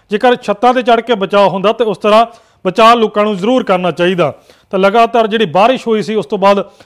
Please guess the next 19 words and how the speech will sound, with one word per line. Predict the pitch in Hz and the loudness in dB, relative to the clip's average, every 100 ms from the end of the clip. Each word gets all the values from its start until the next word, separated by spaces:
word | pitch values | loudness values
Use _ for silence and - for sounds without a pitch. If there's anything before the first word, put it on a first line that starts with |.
| _ | _
ਪੰਜਾਬ | 196 175 202 208 | -4 2 2 2
ਦੇ | 220 | -2
ਵਿੱਚ | 220 185 | -4 -4
ਹੜ੍ਹ | - 269 | 2 4
ਆਏ | 269 214 | 4 2
ਹੋਏ | 151 180 | 0 -4
ਨੇ, | 165 143 _ _ _ _ _ - | -4 -8 _ _ _ _ _ -2
ਕਈ | 226 269 | 0 0
ਪਿੰਡ | - 226 226 226 - 190 | 0 0 2 0 -4 -2
ਰੁੜ | 185 254 | 0 0
ਚੁੱਕੇ | 196 220 226 | -4 -4 0
ਨੇ, | 220 | 2
ਲੋਕਾਂ | 214 196 214 208 | 2 0 0 2
ਦੇ | 214 | 2
ਘਰ | 208 208 175 185 - - | 2 0 0 -2 -6 2
ਉਹ | 254 | 2
ਢਹਿ | 254 214 185 | 4 2 2
ਚੁੱਕੇ | 214 208 214 | 0 -2 -2
ਨੇ। | 226 | -2